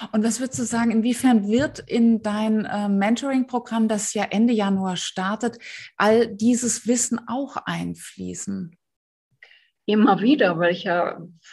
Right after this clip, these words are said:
Speaker 2: es liebe, diese Vergleiche, äh, herzustellen und die Leute bewusst zu machen auf das, was sie selbst auch durchaus im westlichen Raum in ihr Leben integrieren können.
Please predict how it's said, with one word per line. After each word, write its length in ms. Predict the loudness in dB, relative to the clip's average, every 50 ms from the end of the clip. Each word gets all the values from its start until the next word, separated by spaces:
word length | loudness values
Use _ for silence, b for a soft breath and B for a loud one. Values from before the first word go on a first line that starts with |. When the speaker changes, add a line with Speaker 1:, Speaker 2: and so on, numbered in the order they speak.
| -20 -14 _ -4
Speaker 2:
es 180 | -4 -4 -2
liebe, 400 | 0 2 6 8 8 8 6 6
diese 220 | 4 2 0 0 0
Vergleiche, 680 | 0 -2 0 2 2 2 4 4 4 2 0 0 0
äh, 460 | 0 0 0 0 -2 -4 -6 -6 -6
herzustellen 920 | -8 -8 -4 0 2 2 2 0 -2 -4 -4 -2 2 2 4 4 4 2 0
und 180 | -2 -2 -4 -4
die 80 | -4
Leute 380 | -2 0 0 0 0 0 -2 -2
bewusst 560 | 0 0 0 0 0 -2 -2 -2 -6 -14 _
zu 100 | -2 2
machen 380 | 2 4 2 2 0 -2 -2 0
auf 200 | 2 2 2 2
das, 320 | 2 2 2 2 2 0
was 200 | 0 0 0 0
sie 100 | -2 -6
selbst 500 | -4 -4 -2 0 2 2 2 0 -2 -6
auch 220 | -6 -6 -6 -6 -4
durchaus 440 | 0 0 0 0 0 -2 -2 -2 -2
im 160 | -2 0 0
westlichen 480 | 0 0 0 -2 -8 -12 -10 -10 -10 -6
Raum 340 | -4 -2 0 0 0 -2 -4 B B B _ _
in 180 | -2 0 0 0
ihr 160 | 0 0 0
Leben 280 | 4 4 4 4 4 0
integrieren 640 | -4 -4 -2 -2 -2 -2 -2 -4 -2 2 2 2 2
können. 460 | 2 2 2 4 4 4 4 4 2